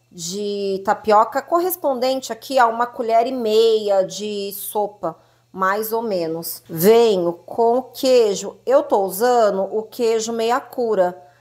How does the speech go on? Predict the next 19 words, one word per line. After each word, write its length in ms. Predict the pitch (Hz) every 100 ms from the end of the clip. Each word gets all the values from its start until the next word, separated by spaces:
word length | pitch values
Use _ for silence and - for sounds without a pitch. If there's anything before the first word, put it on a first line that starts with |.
| _
mas 340 | 208 214 214 233
pode 300 | - 208 208
ser 180 | - 214
o 80 |
queijo 380 | 214 226 214 208
mussarela, 800 | 208 247 339 - 196 202 214 196
que 120 | 196
eu 40 | 202
acho 180 | 196 -
que 60 |
fica 240 | 220 220 220
ainda 240 | 214 226
melhor. 480 | 233 285 220 156 156 _ _ _
O 80 | -
queijo 320 | 220 - 208
mussarela 500 | 196 196 190 208 208
fica 220 | 202 226
puxa, 520 | - 262 247 - -
sabe? 540 | 170 - 185 262 180